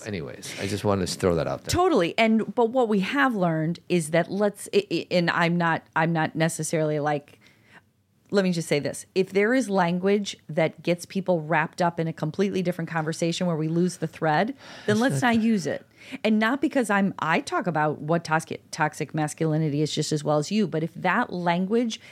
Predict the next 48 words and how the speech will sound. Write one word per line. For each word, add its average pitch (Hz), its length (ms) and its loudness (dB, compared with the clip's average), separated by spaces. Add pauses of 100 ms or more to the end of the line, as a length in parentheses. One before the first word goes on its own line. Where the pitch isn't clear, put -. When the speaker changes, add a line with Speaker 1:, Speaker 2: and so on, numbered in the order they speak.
(600)
Speaker 2:
takes - 360 0
people - 400 0
off 165 240 -2
track 170 580 -2
where 180 220 0
Speaker 1:
Mm-hmm. 170 60 0
Speaker 2:
they're 175 140 2
very 165 440 0
focused 170 400 -4
on 160 240 0
the 165 120 0
words 175 680 0
rather 170 240 2
than 165 180 -2
the 160 60 -4
Speaker 1:
Then 160 500 0
let's 101 60 4
use 98 80 6
a 101 80 4
Speaker 2:
commentary, 98 200 4
Speaker 1:
different 87 360 0
Speaker 2:
then 320 80 4
Speaker 1:
word. 339 40 2
Speaker 2:
let's 359 160 0
use 370 140 2
different 381 260 -2
words, 359 300 0 (140)
Speaker 1:
Right. - 100 -14
Speaker 2:
'cause 262 180 2
we've 269 240 2
got 285 160 2
lots 277 360 0
of 254 100 0
words. 226 480 -2 (260)
And 202 160 2
so 196 520 2 (240)
if 170 160 0
we 208 160 0
can 233 120 0
explain 208 440 0
it - 100 2
in 175 60 -2
a 180 60 2
way 175 280 4
that 165 240 -2
feels 208 540 0
more 170 160 -2
comfortable, 175 720 -6